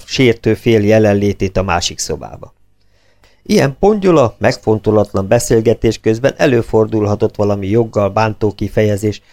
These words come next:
de az is könnyen lehet, hogy sértő fél, ittas, felindult, stb. állapotában a szomszéd szobába félreértette a szavakat, azonban az, hogy valaki cingár, egyáltalán nem sértés,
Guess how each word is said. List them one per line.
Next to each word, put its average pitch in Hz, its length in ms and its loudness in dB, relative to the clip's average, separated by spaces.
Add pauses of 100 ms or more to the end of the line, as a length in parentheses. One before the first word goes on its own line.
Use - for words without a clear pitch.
(300)
de 226 200 0
az 208 180 2
is - 160 0
könnyen 139 380 2
lehet, 110 340 2
hogy - 220 -8
sértő 143 540 0
fél, 151 360 2 (320)
ittas, 107 480 -2
felindult, 85 560 -6
stb. 87 480 -6
állapotában 113 800 0 (220)
a 214 100 -2
szomszéd 180 460 0
szobába 110 400 0
félreértette 101 840 0
a 87 80 -4
szavakat, 110 600 -2
azonban 95 500 -2
az, 202 320 -2 (340)
hogy 90 160 -12
valaki 104 340 0
cingár, 147 580 -2
egyáltalán 101 640 -2
nem 92 160 -6
sértés, - 460 -8